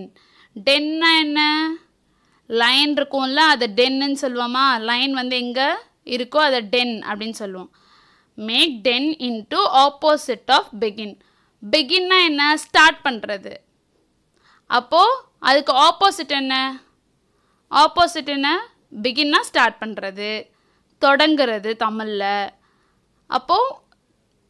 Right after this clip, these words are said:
அதுக்கு ஆப்போசிட் முடியறது அப்படின்னு சொல்லுவாங்க. அப்போ அதுக்கு என்ன சொல்லுவாங்க? நீங்க எந்த மூவி பார்த்தாலும் பிகின் ஆகும். கடைசியில என்ன போடுவாங்க? The end அப்படின்னு போடுவாங்கல்ல. எண்டுனா என்ன?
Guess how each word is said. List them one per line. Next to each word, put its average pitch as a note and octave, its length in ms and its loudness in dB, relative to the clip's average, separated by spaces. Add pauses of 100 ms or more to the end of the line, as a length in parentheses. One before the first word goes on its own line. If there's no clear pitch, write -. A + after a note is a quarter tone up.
(220)
அதுக்கு D4 380 2
ஆப்போசிட் F#4 520 0 (360)
முடியறது C4 640 2
அப்படின்னு A#3+ 220 -6
சொல்லுவாங்க. C4+ 340 2
அப்போ C4+ 120 0
அதுக்கு B3 240 -2
என்ன C#4 160 -2
சொல்லுவாங்க? A3+ 460 -4
நீங்க B3+ 240 -6
எந்த C4+ 340 2
மூவி E4 460 0
பார்த்தாலும் C4 720 2 (720)
பிகின் C#4 500 0
ஆகும். C#4+ 440 4 (100)
கடைசியில D#4+ 400 2
என்ன D#4 200 4
போடுவாங்க? A#3+ 540 0 (540)
The C4+ 120 4 (100)
end C#4 420 2 (120)
அப்படின்னு C4+ 240 -2
போடுவாங்கல்ல. C4 760 2 (320)
எண்டுனா D#4 640 2
என்ன? C#4 480 -2